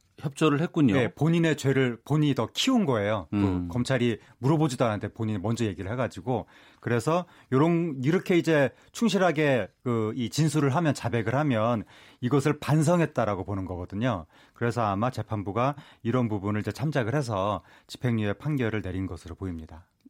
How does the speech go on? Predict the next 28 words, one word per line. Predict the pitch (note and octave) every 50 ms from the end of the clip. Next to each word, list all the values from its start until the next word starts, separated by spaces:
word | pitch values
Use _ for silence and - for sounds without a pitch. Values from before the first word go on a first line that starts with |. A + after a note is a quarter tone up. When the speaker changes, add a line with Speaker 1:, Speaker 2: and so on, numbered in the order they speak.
| - _ _ _ _ _ _ - - -
Speaker 1:
구치소 | - C3 B2 - F3 D3 F#3+
나올 | E3 C#3 A2 A2 A#2 A#2
때 | - - E3+ D#3+
이제 | D3 C3+
기자들 | C3+ - - - D3 C#3+ C3+ A2
기다-, | G2 G2+ G#2 B2+ A#2 -
기다리고 | - A#2+ B2+ B2 A#2+ G2 F2
있잖아요. | E2+ - F2 D#2+ F2 A#2 D3+ E3+
Speaker 2:
네. | C3+ B2+ A2+ G2+ E2+ D#2
Speaker 1:
뭐 | - B2
소감 | - - F#3 G#3 -
밝혔나요? | - F#2 - - F#2+ F#2 F#2 A2 D3 F#3 G#3 F#3+ - _
Speaker 2:
네, | - C3+ B2
소감을 | - - G3 G3+ G#3 G3+ F#3+ F#3 F#3+ D#3+
이야기를 | B2 B2 A#2+ G#2+ C3 E3
했는데 | F#3 F3 D3+ B2+ B2 D#3 E3+ D3 A#2+ F#2+ E2+ - _ - - - - _
진심으로 | - - D#3 F3+ G#3 G3+ - A#3+ G#3+ G3 F3+ F3 F#3 G3 G3+ F#3 D3 - _ _ _ _
죄송하다. | - - B2 - C#3 C#3 B2 A2+ - F#2+ F2 F2+ G2+ G#2+ G2+ E2+ -
Speaker 1:
어. | F#2+ F2+ E2 D#2 D2+ C#2+
Speaker 2:
앞으로 | - G#2+ - - - A#2+ B2 C3+ D3 E3 F3+ F3 - _ _ _
많이 | - G2 B2+ D3 D#3 D#3+ D3 D3+
봉사하고 | - B2 C3 C#3 - C#3+ C3 A2+ G#2 G2+ F#2+ A2 B2+ A#2
정직하게 | - A#2+ C3+ B2 C3 B2+ - A#2 A2 F#2 G2
살겠다. | - B2 C3+ C3+ C3 - - - F#2 F2+ F#2 G2 G#2 G2 F#2
Speaker 1:
네. | F#2+ F2+ E2 D2+
Speaker 2:
이런 | A#2 A#2 A#2+ B2+ B2+ A#2 A2
이야기를 | F#2+ A2 G#2+ F2+ G#2 C3 D3+
했고 | D3 - - D3+ D3+ B2+ G#2 D#2+